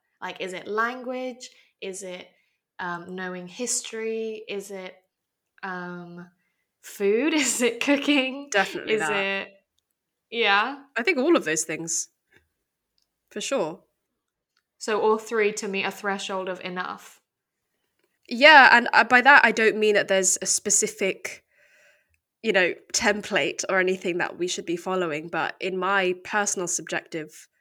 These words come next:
Speaker 2: view, it would be th-, that's kind of what I would view as being biculturally competent. And that is,
Speaker 1: Mm-hmm.
Speaker 2: yeah, um,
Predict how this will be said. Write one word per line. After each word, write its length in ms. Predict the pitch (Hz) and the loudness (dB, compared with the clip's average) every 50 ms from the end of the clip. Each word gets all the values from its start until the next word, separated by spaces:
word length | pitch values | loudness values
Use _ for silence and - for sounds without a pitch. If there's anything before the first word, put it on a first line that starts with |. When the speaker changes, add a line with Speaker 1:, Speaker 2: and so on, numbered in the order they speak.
| _ _ _ _ _ _ _ _ _ _ _ _ _ _ _ _ _ _ _ _ _ - | _ _ _ _ _ _ _ _ _ _ _ _ _ _ _ _ _ _ _ _ _ -12
Speaker 2:
view, 320 | 175 190 202 190 175 165 - | -6 -2 2 2 2 2 2
it 80 | 185 170 | 0 0
would 220 | 175 180 180 - | -2 -2 -4 -4
be 420 | 185 185 180 175 175 170 170 170 _ _ _ _ _ _ _ _ _ _ _ _ - | -4 -4 -2 -2 -4 -6 -10 -12 _ _ _ _ _ _ _ _ _ _ _ _ -10
th-, 240 | - - - - - | -10 -10 -10 -8 -4
that's 220 | 170 170 - - | -4 -4 -4 -4
kind 200 | - - 175 165 | -6 -6 -6 -6
of 100 | 165 175 | -6 -6
what 140 | 175 - - | -6 -4 -4
I 80 | 170 | -4
would 160 | 165 165 160 180 | -4 -6 -10 -10
view 280 | - 175 170 165 156 | -6 -4 -4 -2 -4
as 120 | 160 156 - | -4 -8 -8
being 400 | - 170 160 151 156 156 180 - _ _ _ _ _ _ _ _ _ - - | -8 -8 -8 -8 -10 -14 -18 -20 _ _ _ _ _ _ _ _ _ -16 -12
biculturally 760 | 180 190 185 185 180 - 196 185 - - - 165 160 147 139 | -8 -6 -6 -6 -6 -6 -8 -8 -8 -8 -10 -8 -10 -10 -12
competent. 720 | - - 180 175 - - - - - 339 - - - - _ _ _ _ _ _ _ _ _ _ _ _ _ _ _ - | -14 -16 -16 -16 -16 -16 -16 -16 -16 -12 -8 -6 -6 -6 _ _ _ _ _ _ _ _ _ _ _ _ _ _ _ -16
And 180 | 160 160 165 170 | -14 -14 -10 -8
that 160 | 175 - - | -8 -8 -6
is, 480 | - - 214 - - - - - - - | -6 -4 -4 -4 -4 -4 -6 -6 -8 -12
Speaker 1:
Mm-hmm. 540 | _ _ _ _ _ _ _ _ _ - 185 | _ _ _ _ _ _ _ _ _ -6 -4
Speaker 2:
yeah, 180 | 170 156 165 165 - _ _ _ _ _ - | -4 -4 -4 -6 -10 _ _ _ _ _ -18
um, 580 | - 165 160 - 156 156 156 160 180 208 262 | -18 -16 -14 -14 -14 -14 -12 -14 -14 -16 -18